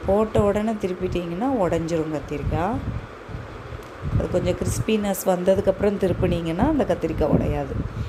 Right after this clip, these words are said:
இப்போ ரெண்டு பக்கமும் நல்லா ப்ரௌனா வெந்துருச்சு. இப்போ தனியா எடுத்துடலாம். இப்போ சுவையான கத்திரிக்காய் ஃப்ரை ரெடி ஆயிருச்சு. இதே மாதிரி நீங்களும் செஞ்சு பாருங்க.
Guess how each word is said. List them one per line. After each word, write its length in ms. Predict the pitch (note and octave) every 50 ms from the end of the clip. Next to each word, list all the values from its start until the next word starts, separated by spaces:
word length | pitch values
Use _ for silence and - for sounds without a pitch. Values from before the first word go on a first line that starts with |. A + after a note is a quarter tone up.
| - - -
இப்போ 180 | - - -
ரெண்டு 260 | D#3+ E3 E3 E3+ F3+ G3
பக்கமும் 440 | F#3+ F#3+ F#3 - F3+ F#3 G#3 G#3 G3
நல்லா 240 | E3+ D#3+ D#3+ F3 F3
ப்ரௌனா 640 | D#3+ E3 D#3+ D#3+ D#3 D#3+ D#3+ E3 E3+ F3 F3+ G3 A#3 B3+ B3+ G#3+
வெந்துருச்சு. 680 | E3+ D#3+ D3+ D3+ D#3 D#3 D#3 D#3 - - - F3 F#3+ A3+ C#4 D#4 - - - - - - - - - - - -
இப்போ 200 | - - - - -
தனியா 380 | D#3+ D#3+ D#3 D#3+ D#3 D#3+ F3 G#3+ C4+ D4 C4+
எடுத்துடலாம். 760 | G3+ D#3 D#3 D#3 - D#3+ D#3 D#3 D3+ D3 D#3 E3 F3+ G#3 C#4 D#4 - - - - - - - - - - - - - - - - - - - - - - - - - - - - - - - - -
இப்போ 180 | - - F3
சுவையான 680 | E3+ - - E3 D#3 E3 E3 D#3+ D#3+ D#3+ D#3+ D#3+ D#3+ F3+ G#3 B3+ D#4 D#4+ - - - - -
கத்திரிக்காய் 720 | - - - - F#3 E3 E3 - - F3 F#3 G#3+ B3+ - - - - -
ஃப்ரை 300 | - - E3 E3 D#3+ E3 E3+ F3+ F3
ரெடி 260 | D#3+ D#3 D3+ D#3 D#3 D#3
ஆயிருச்சு. 600 | D3+ D3+ D3+ D3 C#3 - - - - - F3 F3+ A3 C#4 E4 - - - - - - - - - - - - - - - - - - - - - - - - - - - - - - - -
இதே 220 | - - D#3+ E3 E3+ F3
மாதிரி 380 | F3 E3+ E3+ D#3+ D#3+ D#3+ E3+ F3+ A3
நீங்களும் 500 | A3 G3 F3 E3 D#3+ D#3+ E3 E3+ F#3 F3+
செஞ்சு 300 | - E3 D#3 D#3 D#3 F#3 F3+
பாருங்க. 420 | - E3 D#3+ D#3 D3+ D3 D3+ D3+